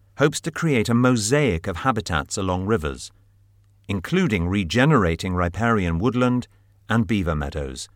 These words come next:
which will boost the amount of carbon being stored. Where suitable habitat exists currently, it's about getting beavers back into them.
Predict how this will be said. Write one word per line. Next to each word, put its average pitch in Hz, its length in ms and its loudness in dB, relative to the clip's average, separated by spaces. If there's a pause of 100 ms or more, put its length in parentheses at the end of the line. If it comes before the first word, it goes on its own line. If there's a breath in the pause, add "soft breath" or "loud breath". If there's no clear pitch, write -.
(360)
which - 220 -6
will 78 120 -2
boost - 540 -2 (200)
the 98 100 -2
amount 110 300 2
of - 100 -4
carbon 92 400 0
being 78 300 -4
stored. 85 560 -4 (2000 soft breath)
Where 160 480 4
suitable 120 540 2
habitat 107 440 0
exists 90 640 -2
currently, 92 720 2 (420 loud breath)
it's 117 300 0
about 127 260 4
getting 104 240 2
beavers 90 320 0
back 95 300 -2
into 90 260 -2
them. 69 200 -8